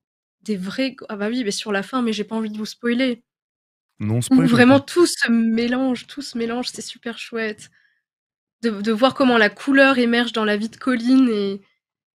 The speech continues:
Speaker 1: oh là là, c'est super joli. C'est vraiment super joli. Très bande, très bonne bande, très bonne bande dessinée. Ouh là, c'est très difficile à
Speaker 2: Tout à
Speaker 1: dire,
Speaker 2: fait.
Speaker 1: ça aussi. Voilà.
Speaker 2: <laughs>
Speaker 1: Cette B D, elle a l'air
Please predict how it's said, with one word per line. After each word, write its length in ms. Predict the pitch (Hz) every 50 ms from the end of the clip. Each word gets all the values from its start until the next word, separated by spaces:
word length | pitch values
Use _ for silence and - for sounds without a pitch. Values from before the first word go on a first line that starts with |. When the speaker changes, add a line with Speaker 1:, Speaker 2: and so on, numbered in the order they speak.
| _ _ _ - -
Speaker 1:
oh 60 | 247
là 100 | 226 208
là, 100 | 208 214
c'est 140 | - - 214
super 320 | - - 240 - 254 247
joli. 300 | 226 226 202 196 185 - _ _ _ _ _ _ _ _ _ _ _ -
C'est 140 | - 220 202
vraiment 400 | 196 196 185 220 220 214 208 208
super 320 | - - 214 - 220 214
joli. 220 | 208 208 202 190 185 202 _ _ _ _ _ _ _ _ _ -
Très 200 | - - 359 349
bande, 300 | 277 302 311 294 269 240 - 233 -
très 180 | - - 349
bonne 300 | 269 277 277 285 277 247 226
bande, 320 | 220 240 254 247 220 220 - - - -
très 220 | - - - 277 262
bonne 460 | 208 180 202 214 277 339 359 302 226
bande 220 | 196 220 254 269
dessinée. 400 | 240 262 - - 294 247 226 214 -
Ouh 100 | - 330
là, 120 | 359 294 208
c'est 160 | - - -
très 180 | - - 262 262
difficile 360 | 247 208 - 214 - 262 311
à 40 | 359
Speaker 2:
Tout 60 | 339
à 20 |
Speaker 1:
dire, 80 | 262 240
Speaker 2:
fait. 40 | -
Speaker 1:
ça 80 | - 208
aussi. 240 | 196 202 - - 196 190 - - - - - _ _ _ _ _ _ _ _ _ _ _ _ _
Voilà. 240 | - 277 226 - - _ _ _ _ _ _ _ _ _ _ _ _ _ _ _ _ _ _ _ _ _ _ -
Speaker 2:
<laughs> 560 | - - - _ - - _ _ _ _ -
Speaker 1:
Cette 120 | - 208
B 60 | 196 220
D, 160 | 220 240 233 208 -
elle 60 | 226
a 20 | 214
l'air 180 | 214 208 196